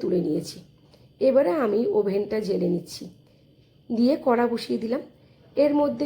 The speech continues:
বেশ খানিকটা আমি জল দিয়ে দিচ্ছি। এবার জল দেওয়া হয়ে গেলে এর মধ্যে আমি একটু হলুদ গুঁড়ো দেব,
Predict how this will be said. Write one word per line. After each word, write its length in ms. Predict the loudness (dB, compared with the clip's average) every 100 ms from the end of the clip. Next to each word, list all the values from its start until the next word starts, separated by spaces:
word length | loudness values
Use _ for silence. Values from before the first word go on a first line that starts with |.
| 0
বেশ 180 | 2 0 -4
খানিকটা 360 | -2 -2 -2 -2
আমি 140 | -2 0
জল 220 | 0 0 -2
দিয়ে 140 | -4
দিচ্ছি। 360 | -4 -6 -10 -16 -18 _ _ _ _ _ _
এবার 260 | 2 2 0 2
জল 180 | 2 4
দেওয়া 180 | 2 0 4
হয়ে 160 | 4 6
গেলে 240 | 2 -2 -4 -8 -4
এর 160 | -2 0
মধ্যে 320 | -4 -4 -4 -2
আমি 140 | -2 -4 -10 -20 _ _
একটু 220 | -6 -4 2
হলুদ 260 | 4 2 0
গুঁড়ো 200 | 2 4
দেব, 120 | 4